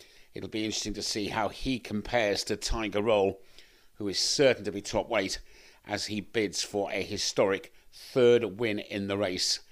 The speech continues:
in a row. And on Wednesday, we'll have a very special Go Racing in Yorkshire podcast extra with some reaction from the weights announcement and hopefully an interview or two with the connections of the horses that might yet fly the flag for Yorkshire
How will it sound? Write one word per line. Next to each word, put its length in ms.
in 200
a 140
row. 340
And 200
on 240
Wednesday, 640
we'll 240
have 520
a 140
very 200
special 420
Go 140
Racing 400
in 80
Yorkshire 400
podcast 800
extra 440
with 140
some 200
reaction 580
from 380
the 100
weights 320
announcement 580
and 140
hopefully 500
an 80
interview 400
or 160
two 440
with 120
the 60
connections 640
of 180
the 80
horses 380
that 160
might 280
yet 280
fly 260
the 100
flag 380
for 140
Yorkshire 440